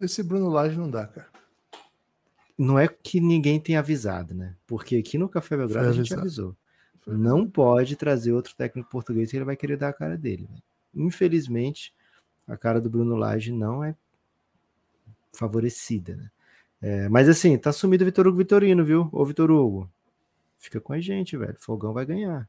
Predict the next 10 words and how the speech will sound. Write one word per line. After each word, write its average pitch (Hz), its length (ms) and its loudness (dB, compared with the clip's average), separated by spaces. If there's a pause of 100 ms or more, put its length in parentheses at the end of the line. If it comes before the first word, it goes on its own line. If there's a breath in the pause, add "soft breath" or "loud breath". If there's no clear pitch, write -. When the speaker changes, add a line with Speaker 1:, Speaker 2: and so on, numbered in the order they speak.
(140)
Speaker 2:
fica - 200 -18
tranquilo. 123 500 -8
Speaker 1:
E - 400 -20
Speaker 2:
Próximo - 140 -6
Speaker 1:
o 135 140 2
Speaker 2:
jogo 131 100 4
Speaker 1:
negócio, 135 260 8
Speaker 2:
vai 139 100 -4
dar - 60 -20
Fogão. 104 340 -12